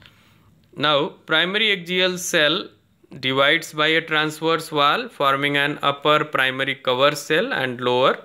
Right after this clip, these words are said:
central cell. The primary cover cell forms four cover cells by two vertical divisions at right angles to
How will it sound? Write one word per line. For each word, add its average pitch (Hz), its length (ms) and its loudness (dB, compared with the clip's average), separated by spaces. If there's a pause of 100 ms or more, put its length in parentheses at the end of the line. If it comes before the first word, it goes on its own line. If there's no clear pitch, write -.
(420)
central 151 560 0
cell. - 260 -4 (680)
The 135 260 0
primary 175 500 0
cover 165 340 0
cell 160 260 -2
forms 156 600 0 (100)
four 156 320 2
cover 147 400 2
cells 151 380 -2
by 143 240 0
two 165 380 -2
vertical 143 460 2
divisions 135 640 -2
at 127 220 0
right 127 340 0
angles 123 440 -2
to 202 260 -6